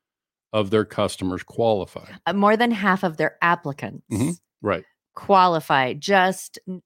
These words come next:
Speaker 2: you know, not about the deal structure, not about the car that they're asking to get in, not about the, the down payment, but just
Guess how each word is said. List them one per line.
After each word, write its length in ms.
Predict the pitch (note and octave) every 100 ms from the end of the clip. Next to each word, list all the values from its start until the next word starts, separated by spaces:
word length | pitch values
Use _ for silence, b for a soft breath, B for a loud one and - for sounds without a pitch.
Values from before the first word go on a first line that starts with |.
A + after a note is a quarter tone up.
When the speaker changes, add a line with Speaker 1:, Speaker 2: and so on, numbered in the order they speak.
| -
Speaker 2:
you 140 | D#3
know, 140 | D3+ C#3
not 320 | D3 C#3 D3
about 220 | F3 F#3
the 60 | G3+
deal 220 | G#3 G3
structure, 460 | - C#3+ C3 - C#3
not 200 | C#3+ D#3
about 220 | F3 -
the 60 |
car 300 | G3 - G#3+ F#3
that 140 | -
they're 200 | C#3+ C#3
asking 400 | A#2 B2+ - B2+
to 60 | B2+
get 160 | C3
in, 180 | B2 B2+
not 200 | B2+ C#3
about 300 | D#3+ F3+ F3+
the, 240 | F#3 F3 D#3+
the 240 | - D#3+ D#3
down 220 | D#3+ D#3
payment, 380 | D3+ E3 D#3 -
but 180 | C#3 C#3+
just 260 | E3+ E3+